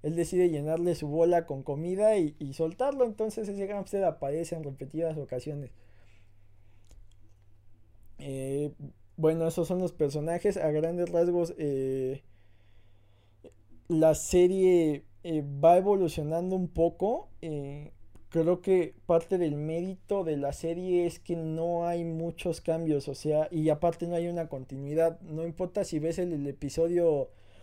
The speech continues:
uno de la temporada siete o el episodio uno de la temporada dos o, o, o si sigues una secuencia. Permite mucho esto de visitar cada episodio sin necesidad de, de un trasfondo y además,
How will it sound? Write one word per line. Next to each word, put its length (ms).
uno 300
de 80
la 160
temporada 480
siete 360
o 140
el 120
episodio 1040
uno 320
de 80
la 140
temporada 560
dos 420
o, 60
o, 680
o 80
si 140
sigues 300
una 160
secuencia. 500
Permite 520
mucho 500
esto 320
de 100
visitar 500
cada 200
episodio 640
sin 220
necesidad 540
de, 160
de 260
un 380
trasfondo 760
y 120
además, 560